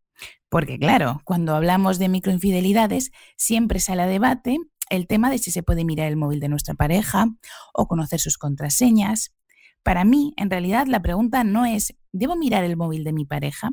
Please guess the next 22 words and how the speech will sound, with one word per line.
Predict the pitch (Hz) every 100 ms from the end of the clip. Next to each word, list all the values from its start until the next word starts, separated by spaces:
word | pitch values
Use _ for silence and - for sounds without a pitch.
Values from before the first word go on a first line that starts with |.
| - _ _ - -
La | 196
pregunta | 185 185 240 285 294
sería | - 185 202
más | 220 202 196
bien, | 233 277 -
"¿Para | - 175
qué | 175 233
necesito | 190 156 160 - 147
mirarlo?". | 151 147 135 - - - _ _
Si | - -
yo | 185 220
siento | - 269 220 165
que |
necesito | 156 147 156 160 175
mirarlo | 180 196 240 247 -
y | - 160
es | 151
algo | 160 156
que | 175
me | 160
genera | 180 180 185
angustia, | 190 247 - 269